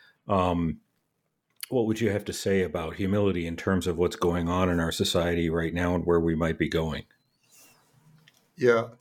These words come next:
Speaker 2: this is the sort of question I al-, I almost never answer. <laughs> Big, uh, big questions about, uh, culture and, and society. Uh, I mean, one of the reasons is I've been sort of naturally trained as, you know, as an opinion editor. I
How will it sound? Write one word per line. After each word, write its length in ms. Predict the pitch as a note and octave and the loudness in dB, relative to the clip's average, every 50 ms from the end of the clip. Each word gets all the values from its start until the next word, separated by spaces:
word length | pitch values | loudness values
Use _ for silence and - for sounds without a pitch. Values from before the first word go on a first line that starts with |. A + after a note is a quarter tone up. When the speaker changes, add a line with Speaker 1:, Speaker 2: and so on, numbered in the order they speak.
| _ _ | _ _
Speaker 2:
this 200 | - D#3+ E3 E3 | 2 2 2 2
is 80 | A#3 G3+ | 0 0
the 80 | G#3+ F#3+ | 0 0
sort 260 | - - D#3 C#3 B2 | 0 2 2 2 2
of 60 | A#2 | 2
question 400 | A#2+ B2+ B2 B2+ B2+ - B2 A#2+ | 2 0 0 0 0 0 0 2
I 160 | A2+ G#2 G#2 | 2 0 0
al-, 300 | - A2 A2 A2+ - - - | 0 0 0 0 -2 -6 -4
I 160 | A2+ A2 G#2+ | -2 0 2
almost 400 | A2 A#2 A#2 A2+ A2 A2 - - | 4 4 4 4 4 2 2 2
never 300 | G2+ A2 A2 A2 A#2+ A#2 | 2 2 4 4 2 0
answer. 760 | - G#2 G#2 G#2+ A2 - - C3 C3 - - C#3+ B2 C3 - - - - | 0 -2 -4 -4 -6 -2 -2 0 -2 2 0 0 0 0 -4 -8 -8 -8
<laughs> 160 | - - - | -8 -8 2
Big, 300 | G#2 B2 C3 B2+ C3 - - | 6 6 6 6 4 -2 0
uh, 140 | C3+ B2+ - - - - - _ - | 2 2 2 2 -4 -14 -18 _ 4
big 200 | A#2 C3 D3+ C#3 | 4 4 4 4
questions 520 | - - C3 C3 - C3+ C3+ B2+ B2 A#2 | 2 2 2 2 2 2 0 0 0 0
about, 420 | A#2+ G#2 A2+ A2 G#2 G2+ G2+ G2+ - | -2 0 2 2 4 4 2 0 -2
uh, 220 | - A2 G2+ G2+ G2 | -2 -2 0 0 -2
culture 480 | F#2+ - - A#2 A2+ A2+ - A#2+ A#2 | -2 0 2 2 2 2 2 0 2
and, 360 | A#2 G2+ G2+ G2+ F#2+ G2 G2 - _ _ - | 2 2 0 -2 -2 -4 -8 -10 _ _ -8
and 260 | - G2 G2 F#2+ F#2+ F#2+ | -6 -4 -4 -4 -4 -6
society. 640 | - - - - G#2+ G#2 G#2+ G#2+ G#2 G#2 G2+ - - - - - - _ _ - | -10 -12 -4 -2 0 2 2 2 0 -2 -6 -8 -14 -20 -20 -20 -20 _ _ -6
Uh, 80 | A2+ A#2 | -4 -4
I 60 | C3+ C3 | 0 0
mean, 140 | C3 B2+ | 2 2
one 140 | A#2+ C3 C#3+ | 4 4 4
of 60 | D3 | 4
the 80 | C#3+ B2+ | 4 2
reasons 300 | B2+ B2 B2 A#2 A2+ G#2+ | 4 2 2 0 -2 -4
is 140 | A2 G#2+ G#2 | -2 2 4
I've 160 | G#2+ G#2+ G#2 | 4 4 4
been 180 | G#2+ G#2+ G2+ G2 | 2 -2 -2 -4
sort 200 | - - A2 G#2 | -2 -2 -2 0
of 80 | G2 | 2
naturally 420 | G#2 G#2+ G#2+ A2 - - G#2+ G#2 G2+ | 2 2 2 2 0 -2 -2 -2 -2
trained 380 | - - A2 A2 A2 A2 G#2+ | -2 -2 0 0 2 2 2
as, 280 | G#2+ G2+ F#2+ F#2+ - - - _ - - - - _ _ - | 0 0 -2 -4 -6 -12 -18 _ -20 -20 -20 -20 _ _ -4
you 80 | A2+ | 0
know, 120 | A2+ A2 A2 | 2 2 2
as 120 | G#2+ G#2+ | 2 0
an 60 | G#2 | -2
opinion 360 | G2 G2 - C#3+ C#3 C3 A#2+ | -4 -2 0 0 2 4 4
editor. 520 | A2+ G#2+ G2+ G2+ G2 G2 G2 G2+ G2+ G2+ - _ _ _ _ _ _ _ _ | 4 4 2 2 2 2 2 2 2 -2 -6 _ _ _ _ _ _ _ _
I 500 | - G#2+ G#2+ G#2+ G#2+ G#2+ G#2 G#2 G2+ - | 0 2 4 4 4 4 2 0 -2 -2